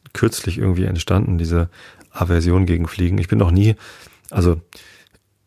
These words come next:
ich mag's in der Luft zu sein und von oben aus dem Flugzeugfenster rauszugucken, auf die Wolken, von oben auf die Erde. Das ist toll. Das bereitet mir immer wieder Freude. Ich flieg nicht oft,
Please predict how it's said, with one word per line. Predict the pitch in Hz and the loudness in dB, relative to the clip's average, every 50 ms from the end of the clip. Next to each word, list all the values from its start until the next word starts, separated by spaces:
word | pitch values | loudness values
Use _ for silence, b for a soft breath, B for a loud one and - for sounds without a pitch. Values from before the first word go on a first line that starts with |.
| _ _ _ | _ _ _
ich | - 117 95 - | -4 -4 -2 0
mag's | 101 101 117 123 - - | 2 2 2 0 -2 -2
in | 113 | 0
der | 95 92 | 2 4
Luft | 87 98 101 - - | 4 2 2 -2 -6
zu | - - | -6 -4
sein | 82 82 80 80 82 85 - | -2 0 0 0 0 0 0
und | 101 90 87 87 | 0 -2 -2 -2
von | - - 95 90 | -2 -2 -2 0
oben | 98 95 95 107 104 95 92 95 | 2 2 2 2 2 2 2 2
aus | 98 98 90 | 0 -2 -2
dem | - 92 | -4 -6
Flugzeugfenster | 85 104 98 - - 85 - 95 87 82 - - 92 87 87 85 | -4 -6 -6 -4 -4 -4 -2 -2 -4 -2 0 0 2 4 4 2
rauszugucken, | 80 85 82 85 85 - - - 82 - - 85 - 90 85 82 82 | 2 2 2 0 0 -2 -6 -6 -6 -4 -4 -4 -2 -2 -2 -2 -2
auf | - - 98 95 - | -2 -2 -2 0 0
die | - 87 80 - | -2 -2 -2 0
Wolken, | 87 82 92 92 - 90 87 87 87 87 87 | 0 2 2 2 0 0 0 2 2 2 0
von | - - 95 95 | 0 -2 -2 -2
oben | - 98 92 95 92 | -2 -2 -2 -2 -2
auf | - 90 87 | -4 -4 -6
die | - - | -6 -8
Erde. | - 90 87 87 85 80 B B B B B B B | -4 -2 -2 -2 -2 -2 B B B B B B B
Das | - 98 87 | -4 -2 0
ist | 92 90 - | 0 0 -2
toll. | - - 87 82 82 85 | -2 0 0 2 2 2
Das | 90 90 87 - - - - - 80 - _ _ _ _ _ _ _ | 0 0 -2 -4 -8 -14 -18 -18 -18 -20 _ _ _ _ _ _ _
bereitet | - 90 90 92 110 110 - - | -4 0 0 0 0 0 -2 -2
mir | 104 95 - | -2 -2 0
immer | 110 104 107 104 92 | 2 2 2 2 2
wieder | 92 90 90 | 2 0 0
Freude. | - - - 101 107 117 120 123 123 123 _ B B B B B B B B B B B B B B B B B B B | -2 -2 0 0 2 2 4 2 2 0 _ B B B B B B B B B B B B B B B B B B B
Ich | B - | B -20
flieg | - - - - 92 101 101 - - | -18 -10 -6 -2 -2 -2 -2 -2 -2
nicht | 87 85 85 - - _ - | -2 -2 -2 -4 -10 _ -2
oft, | - 123 151 156 - - - - - | 0 2 2 0 -2 -6 -14 -14 -16